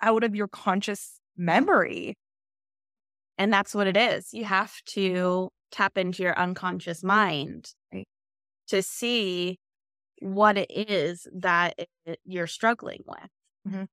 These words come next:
Speaker 2: A way that you can do that on your own, it'll take you a lot longer, but you can figure this stuff out on your own. Just journal the
Speaker 1: Mm.
Speaker 2: first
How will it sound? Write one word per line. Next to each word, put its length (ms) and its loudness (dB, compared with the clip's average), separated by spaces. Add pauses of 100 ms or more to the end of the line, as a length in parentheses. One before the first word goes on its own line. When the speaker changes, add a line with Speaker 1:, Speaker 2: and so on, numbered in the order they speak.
(120)
Speaker 2:
A 140 6
way 400 2
that 160 -2
you 180 -6
can 200 -2
do 140 2
that 200 4
on 180 4
your 240 0
own, 720 0 (840)
it'll 260 2
take 360 0
you 160 4
a 60 6
lot 300 4
longer, 640 2 (240)
but 380 2 (260)
you 220 -8
can 640 -2
figure 380 0
this 160 -4
stuff 220 -6
out 160 0
on 160 -2
your 140 -4
own. 200 -2 (220)
Just 240 -10
journal 320 0 (640)
the 100 6
Speaker 1:
Mm. 260 -2
Speaker 2:
first 460 0